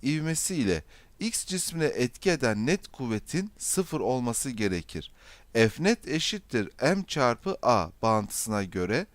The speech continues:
F eksi F S eşittir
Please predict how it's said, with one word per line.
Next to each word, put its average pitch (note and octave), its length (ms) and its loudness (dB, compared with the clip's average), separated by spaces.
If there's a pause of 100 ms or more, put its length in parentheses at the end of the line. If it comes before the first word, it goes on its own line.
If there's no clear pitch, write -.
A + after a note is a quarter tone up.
(800)
F F#3+ 200 6 (200)
eksi C#3 520 2
F C3 200 4
S - 460 0 (180)
eşittir C#3+ 680 -2